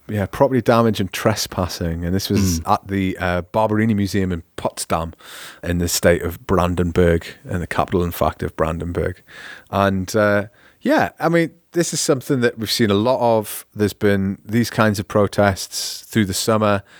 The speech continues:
Speaker 1: There was even, I think, was it yesterday? Or the, I think it was yesterday. There was Greenpeace protesters took over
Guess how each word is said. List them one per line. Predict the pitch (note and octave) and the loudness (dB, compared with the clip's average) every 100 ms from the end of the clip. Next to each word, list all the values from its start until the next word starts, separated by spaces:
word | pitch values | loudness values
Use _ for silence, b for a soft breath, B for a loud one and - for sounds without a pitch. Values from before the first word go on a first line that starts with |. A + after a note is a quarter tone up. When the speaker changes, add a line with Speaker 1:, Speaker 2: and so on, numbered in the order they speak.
| B B B - | B B B -4
Speaker 1:
There | A2+ | -2
was | B2+ | 0
even, | F3 F3 C3 - | 0 0 -2 -4
I | G#2 | -8
think, | - - F3 E3 - - - b b b | -8 -2 0 0 -6 -16 -20 b b b
was | A2+ | 0
it | C3 | 0
yesterday? | A#2+ A#2 D3 - - F#3 G#3 G3+ | 0 2 2 2 -4 0 2 4
Or | |
the, | C3 - - | 2 0 -2
I | |
think | - | 2
it | G#3+ | 2
was | C#3+ | 2
yesterday. | A#3 - F3 A#2+ F2+ F2 B B | 0 -2 -4 0 0 0 B B
There | A2 | 0
was | G2+ | 0
Greenpeace | A#2+ B2+ A#2+ A2+ - | 0 0 2 0 0
protesters | - A2 - A2+ G#2+ - G2+ - - B B - | 0 0 2 0 0 0 0 -2 -14 B B -4
took | G#2+ - | -2 2
over | G2+ F#2 G2 F#2+ F#2+ F#2 | 2 2 2 4 4 0